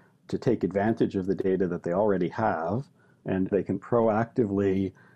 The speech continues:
calculate sales distributions over time. Then when an outbreak does occur, they can use that to see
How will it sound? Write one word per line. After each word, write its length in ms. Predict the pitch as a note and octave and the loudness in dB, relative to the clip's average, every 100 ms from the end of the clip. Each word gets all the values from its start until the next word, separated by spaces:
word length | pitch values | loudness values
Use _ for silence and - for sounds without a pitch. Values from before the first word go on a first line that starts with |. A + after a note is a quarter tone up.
| _ _ - | _ _ -2
calculate 520 | G2 F#2 G#2 F#2 - | -2 2 2 0 0
sales 320 | G2+ F#2 G2 | 0 0 -2
distributions 880 | F#2 - F2 F2+ F2+ - F#2 F#2+ F#2 | -6 -6 -4 -2 -2 -2 -4 -2 -2
over 240 | F2 F2 | -2 -4
time. 600 | - G#2 A2 A2 A2+ A2 - _ _ _ | -4 0 2 4 4 2 -2 _ _ _
Then 160 | A2+ A2 | 0 4
when 160 | G#2 G2+ | 4 4
an 100 | G2 | 2
outbreak 420 | A2 - F2+ - | 0 0 -2 2
does 220 | C#3+ C#3 | 2 2
occur, 420 | A#2+ - F#2+ F#2+ | 0 0 0 0
they 140 | F#2 E2 | -2 -4
can 160 | F#2+ | -2
use 220 | F#2+ F#2+ | 0 0
that 200 | - E2 | -2 -6
to 80 | - | -6
see 440 | - G2 E2+ E2+ | -6 -4 -2 -4